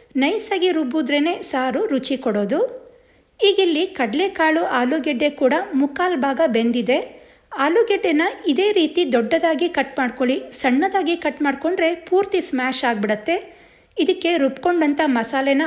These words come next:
ಹಾಕೊಳ್ಳೋಣ. ನಂತರ ಸಾರಿನ ಕನ್ಸಿಸ್ಟೆನ್ಸಿಗೆ ಎಷ್ಟು ಬೇಕೋ ಅಷ್ಟು ನೀರನ್ನ ಹಾಕೊಂಡು ರುಚಿಗೆ ತಕ್ಕಷ್ಟು ಉಪ್ಪನ್ನ ಹಾಕಿ ಚೆನ್ನಾಗಿ ಮಿಕ್ಸ್ ಮಾಡಿ, ಕಡಲೆಕಾಳು, ಆಲೂಗೆಡ್ಡೆ ಎಲ್ಲ ಪೂರ್ತಿ ಬೆಂದು ಈ ನೊರೆ ಎಲ್ಲ ಹೋಗ್ಬೇಕು, ಅಲ್ಲಿ ತನಕ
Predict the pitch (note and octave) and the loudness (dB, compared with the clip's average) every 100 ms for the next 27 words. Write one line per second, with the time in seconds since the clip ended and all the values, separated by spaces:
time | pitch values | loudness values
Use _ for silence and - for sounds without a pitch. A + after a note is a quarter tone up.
0 | C#4 G#3 A3 G3+ G3+ D4 - - - _ | 0 -4 0 0 0 0 -4 -14 -20 _
1 | _ D#4 G4 G#4 F4 F4 D4+ B3+ D4+ F#4 | _ 0 0 0 -2 -2 0 0 2 0
2 | F4+ E4 D#4 C#4+ - C#4+ D4+ C4+ D4 F4+ | 0 -2 -2 -2 0 -2 -2 -2 -2 0
3 | C4 - C4 C#4 C#4+ D4+ C#4 - B3+ C4+ | -2 -2 0 0 0 -2 -2 -2 0 2
4 | D4 D4+ C#4+ C#4 C4+ C4 F4+ G4 E4 A#4 | 2 2 0 -2 -4 -2 0 0 -2 -4
5 | - - _ - D#4+ D#4 F4+ G4+ D#4+ - | -10 -20 _ -2 0 2 0 0 0 0
6 | D4+ - E4 - D4 - G4 G4 F4+ C4 | 0 0 -2 0 -4 0 0 2 0 -2
7 | A3 - F4 - - A#3+ C4 C4 C#4+ B3+ | -4 -2 -2 -2 -2 0 0 0 0 2
8 | C#4 - D#4+ C4 A3 C#4 A#4 - - - | 0 -2 -2 0 0 0 -2 -6 -20 -20
9 | _ - C#4 F4+ A4+ F#4 F4 F4+ G#4+ C4+ | _ 0 2 2 0 0 0 2 2 2
10 | C4+ D#4 D4+ A#3+ C#4+ C#4 C#4 E4 - E4 | 2 0 0 2 2 2 2 -2 -2 2
11 | G4+ G#4 D4+ B3 A#3+ B3 F#4 - D4 C#4+ | 2 2 0 2 4 2 0 -2 2 4
12 | C#4 C4 F4+ F4 F4 E4+ C4 A3+ A#3 A#3 | 4 2 2 2 0 0 0 2 0 0
13 | D#4 - - C4+ D4 F4+ B3 A3+ | -2 -4 -6 -2 0 0 0 0